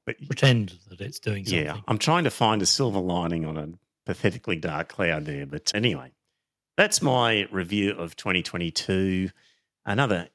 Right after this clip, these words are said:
Speaker 1: int-, a fascinating one, really, locally in Australia and internationally. I think really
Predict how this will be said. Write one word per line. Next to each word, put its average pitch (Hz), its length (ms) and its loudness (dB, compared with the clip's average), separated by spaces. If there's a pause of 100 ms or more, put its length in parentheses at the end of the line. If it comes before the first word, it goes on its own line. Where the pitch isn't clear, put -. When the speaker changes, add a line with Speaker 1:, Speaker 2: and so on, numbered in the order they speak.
Speaker 1:
int-, - 380 -4
a - 80 -4
fascinating 117 520 2
one, 76 160 -8
really, 107 500 -2
locally 214 680 -2
in 165 80 -6
Australia 180 680 -4 (640)
and 123 220 -2
internationally. 90 840 -2
I 110 100 -6
think - 380 -6 (140)
really 330 440 0